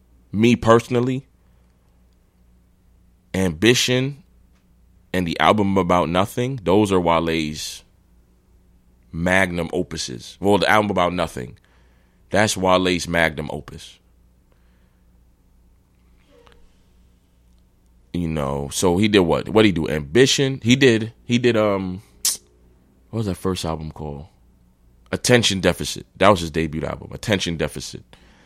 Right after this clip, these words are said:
That was terrible. Then it was Ambition. Then it was The Gifted. Terrible. Then it was the album About Nothing. Good. Then it was Shine. Terrible.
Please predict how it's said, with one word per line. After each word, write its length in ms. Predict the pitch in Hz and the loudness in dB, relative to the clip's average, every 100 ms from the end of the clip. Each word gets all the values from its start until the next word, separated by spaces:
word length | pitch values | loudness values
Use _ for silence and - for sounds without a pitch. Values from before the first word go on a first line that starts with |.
| _ _ _ - | _ _ _ -4
That 100 | 82 | -2
was 100 | 82 | 0
terrible. 400 | 76 67 - 69 - _ - | -2 -4 -8 -20 -20 _ -2
Then 180 | 90 123 | 2 6
it 80 | 117 | 6
was 640 | 101 92 90 85 - - _ _ _ _ - | 6 4 0 -4 -12 -18 _ _ _ _ -8
Ambition. 640 | 90 98 87 85 80 82 117 _ _ | -4 -2 -2 -2 -2 -8 -10 _ _
Then 140 | 85 87 | -4 -2
it 40 | |
was 160 | 92 95 | -2 -4
The 80 | 104 | -6
Gifted. 540 | 95 87 - 85 90 - _ - | -2 -4 -4 -6 -6 -14 _ -10
Terrible. 520 | 80 73 71 69 107 - _ _ - - _ _ | -2 -2 -2 -6 -10 -14 _ _ -20 -20 _ _
Then 160 | - 92 | -4 0
it 100 | 101 | 2
was 640 | 98 95 95 95 101 - - | 4 4 4 2 -2 -8 -4
the 60 | |
album 200 | 85 95 | -2 -2
About 220 | 101 95 92 | 0 0 0
Nothing. 520 | 80 - 78 92 117 _ _ - | -4 -4 -8 -8 -12 _ _ -6
Good. 340 | 78 82 113 _ _ _ _ | -4 -4 -8 _ _ _ _
Then 180 | - 90 | -4 0
it 80 | 95 | 2
was 320 | 92 92 87 | 2 2 2
Shine. 640 | - - 117 85 76 65 - _ | -2 0 2 2 -2 -10 -18 _
Terrible. 500 | - 117 92 71 67 | -2 0 0 -4 -12